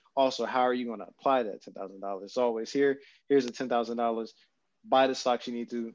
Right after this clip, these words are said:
and then we'll see how, you know, how they progress over a simulation." Like, I, I love the stuff like that. And, you know, it took me a long time to get to a point where I'm actually able to apply it. But the tools were there and the knowledge were there. It was also, you know, like, I was really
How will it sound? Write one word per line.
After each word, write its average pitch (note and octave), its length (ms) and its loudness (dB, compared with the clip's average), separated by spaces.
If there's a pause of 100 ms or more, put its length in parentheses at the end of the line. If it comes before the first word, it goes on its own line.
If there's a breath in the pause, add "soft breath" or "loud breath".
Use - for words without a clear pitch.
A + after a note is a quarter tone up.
(140)
and A#2 120 -4
then A2+ 160 -4
we'll - 80 -6
see C3 160 -4
how, A2 480 0 (160)
you A#2+ 100 -8
know, G#2 300 -6 (320)
how C3 200 2
they A#2 160 -2
progress A#2 460 -4
over G#2 180 -8
a G2+ 40 -8
simulation." G#2 600 -8 (520 soft breath)
Like, A#2+ 160 0
I, C3+ 140 4
I B2+ 140 4
love C#3 340 4
the B2 80 -4
stuff - 260 -6
like G#2 160 -6
that. A2+ 240 0 (260)
And, A#2 360 -4
you A#2+ 100 -8
know, A2 160 -4
it A2 220 -8
took C3+ 180 0
me C3 120 -2
a A#2+ 60 0
long B2+ 200 0
time A#2+ 200 -4
to A#2 60 -4
get A#2+ 140 -4
to A#2+ 80 -2
a - 20 0
point A#2+ 260 -4
where A#2 140 -2
I'm A#2 100 -4
actually A2+ 260 -4
able A#2 180 -6
to A2 100 -6
apply C#3 380 2
it. A#2+ 140 0 (420 soft breath)
But B2+ 180 0
the A2+ 80 -6
tools D3+ 540 0
were B2+ 200 4
there A2+ 220 4
and G#2+ 100 -4
the G#2 60 -4
knowledge A#2+ 380 2
were A#2+ 240 2 (100)
there. A2+ 300 -2 (240)
It B2+ 80 -2
was A#2 200 -4
also, B2+ 440 0
you A2+ 120 -4
know, G#2 260 -6 (380 soft breath)
like, G#2+ 220 -2 (400)
I B2 60 4
was A#2+ 180 2
really A2+ 160 -4